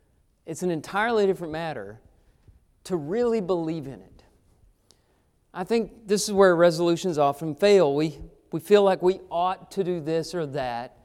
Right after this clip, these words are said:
And, you know, our moms or whoever have been on us about it, so we set the resolution, we give lip service to it, but we really don't believe in it.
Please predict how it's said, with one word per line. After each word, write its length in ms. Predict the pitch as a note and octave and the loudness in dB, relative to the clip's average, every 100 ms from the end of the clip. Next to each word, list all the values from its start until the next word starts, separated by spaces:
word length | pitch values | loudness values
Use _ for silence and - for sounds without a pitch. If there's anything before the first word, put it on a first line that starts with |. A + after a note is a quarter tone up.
| _ _ _ _ _ _ _ _ _ _ _ _ - | _ _ _ _ _ _ _ _ _ _ _ _ -4
And, 140 | G#3 | 0
you 60 | G#3 | 2
know, 100 | G3+ | 4
our 100 | F#3+ | 2
moms 580 | E3 F3 F3 F3 D3 | 0 -2 -2 -2 -4
or 300 | E3 D#3+ C#3+ - - - - - | -2 -2 -4 -10 -20 -20 -14 2
whoever 360 | G3 F#3 F3+ | 4 4 2
have 80 | D#3+ | -2
been 160 | F3 E3+ | -2 -4
on 240 | E3+ F3+ | -2 -2
us 160 | F3 F#3 | -4 -4
about 340 | D#3 D3+ D#3+ | 0 2 2
it, 140 | E3 | -2
so 320 | - F3 D3+ - - _ _ _ _ | -2 -2 -2 -6 -20 _ _ _ _
we 300 | D#3+ G3 F3+ D#3 - | 0 0 0 -6 -18
set 400 | - - G3 G3 | -12 -2 -2 2
the 80 | G#3+ | 4
resolution, 680 | G#3+ G3 G3 F#3+ F#3+ G#3+ | 4 4 2 0 0 -4
we 80 | F3+ | -4
give 220 | D3+ G3+ | 0 0
lip 240 | F#3+ G#3 E3+ | 2 0 -2
service 420 | A3+ G#3 G3 F#3+ | -2 -2 -2 -6
to 120 | A#3+ | -6
it, 60 | B3+ | -4
but 140 | C4 | -4
we 100 | B3+ | -4
really 540 | G#3+ G3+ C4+ E4 D#4+ C4+ | -4 -4 -2 -2 -2 0
don't 320 | A3+ A#3 F3 | 2 2 -2
believe 720 | E3 D3+ E3+ F#3 F3+ E3 - _ - - - | -6 -4 -4 -4 -6 -8 -14 _ -20 -20 -8
in 180 | F3 C3+ | -6 -6
it. 240 | G#2+ | -10